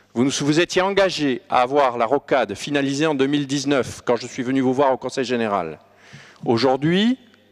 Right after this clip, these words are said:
aujourd'hui, force est de constater que c'est du vent. La rocade ne sera pas terminée en deux mille dix-neuf. Matériellement, il n'y a pas le temps. Donc tous les terrains qui aujourd'hui sont propriétaires du Conseil général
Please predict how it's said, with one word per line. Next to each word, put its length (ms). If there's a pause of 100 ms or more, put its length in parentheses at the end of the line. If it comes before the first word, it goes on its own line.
(120)
aujourd'hui, 720
force 520
est 80
de 100
constater 800 (560)
que 320 (280)
c'est 220
du 120
vent. 340 (720)
La 120
rocade 600 (320)
ne 100
sera 240
pas 180
terminée 520
en 80
deux 120
mille 200
dix-neuf. 420
Matériellement, 1040
il 100
n'y 140
a 40
pas 200
le 160
temps. 340 (880)
Donc 320
tous 140
les 140
terrains 440
qui 220
aujourd'hui 640 (640)
sont 240
propriétaires 560
du 100
Conseil 300
général 560